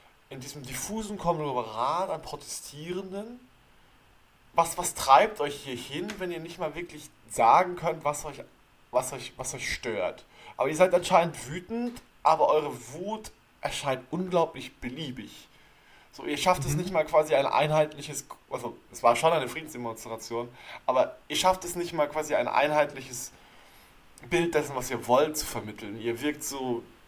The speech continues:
Speaker 1: wie so ein, also gerade auch die Querdenker waren so ein ganz eigentümliches Konglomerat von Esoterikern, dann wieder so leicht Rechten, aber auch teilweise sehr Linken, s-, s-, so mit,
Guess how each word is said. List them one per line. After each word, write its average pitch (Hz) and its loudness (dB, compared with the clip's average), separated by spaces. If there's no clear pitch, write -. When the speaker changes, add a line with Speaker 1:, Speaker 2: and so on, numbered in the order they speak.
Speaker 1:
wie 127 -10
so 127 -6
ein, 123 -6
also - -8
gerade 165 8
auch 156 12
die 147 -6
Querdenker 151 4
waren 113 8
so 120 -6
ein 117 -6
ganz 156 0
eigentümliches 170 4
Konglomerat 143 0
von 147 -2
Esoterikern, 175 0
dann 139 0
wieder 143 -2
so 131 -6
leicht 123 2
Rechten, 170 0
aber 127 6
auch 113 4
teilweise 120 4
sehr 113 4
Linken, 170 2
s-, 123 -8
s-, - -12
so 131 -2
mit, 123 -8